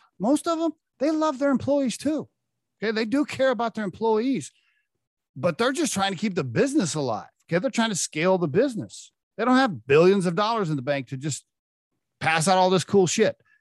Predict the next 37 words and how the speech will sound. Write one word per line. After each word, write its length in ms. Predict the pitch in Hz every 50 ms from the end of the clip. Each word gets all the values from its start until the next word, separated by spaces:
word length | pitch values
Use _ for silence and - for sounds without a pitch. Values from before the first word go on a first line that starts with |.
| _ _ _
So 120 | - 165
I 40 | 180
get, 160 | 214 254 - -
I 20 |
get 180 | 208 254 269 202
really 300 | 143 147 196 214 214 190
annoyed 420 | 165 143 143 143 139 117 98 90 -
when, 240 | 104 104 104 104 110
when 300 | 120 120 117 110 107 110 -
candidates 460 | - - 160 180 180 160 123 117 113
call 260 | - - 139 139 139
me 100 | 135 127
and 60 | 113 107
they're 80 | 104
like, 140 | 104 110 -
"Well, 300 | 156 170 175 170 165 160
you 80 | 160 160
know, 120 | 147 120
this 240 | 117 131 180 220 208
company 360 | - - 151 123 107 117 113
cares 180 | 104 127 123 117
about 220 | 117 110 113 113
their 100 | 104 117
employees 520 | 113 107 120 151 180 185 160 123 117 110 107
more 200 | 123 131 131 123
than 140 | 120 113 113
this 160 | 127 123 -
company 300 | - 135 120 113 117 117
over 160 | 117 113 110
here." 380 | 113 113 156 170 151 107 90 -
Well, 200 | _ 185 208 220 -
that, 200 | 254 277 285 269
you 120 | 254 294 339
know, 160 | 330 294 - _ _ _
that's 180 | 214 247 247 -
not 180 | - 226 175 -
fair. 300 | 170 175 135 87 -